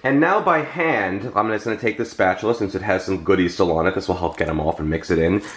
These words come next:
Just mix everything together so the chocolate chips are fully combined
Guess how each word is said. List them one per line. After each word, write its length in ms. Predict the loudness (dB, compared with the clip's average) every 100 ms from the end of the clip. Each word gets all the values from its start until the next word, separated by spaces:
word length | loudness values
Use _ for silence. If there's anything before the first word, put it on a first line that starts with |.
| -2
Just 220 | -2 2
mix 500 | 4 6 4 0 -8 -6
everything 400 | 0 0 2 0
together 440 | 2 2 4 2 0
so 80 | -2
the 100 | -2
chocolate 600 | 0 0 0 2 -2 -2
chips 680 | 0 0 0 -4 -18 -18 -20 -2
are 160 | -2 -2
fully 460 | -6 0 6 6
combined 800 | 4 2 2 2 2 2 0 0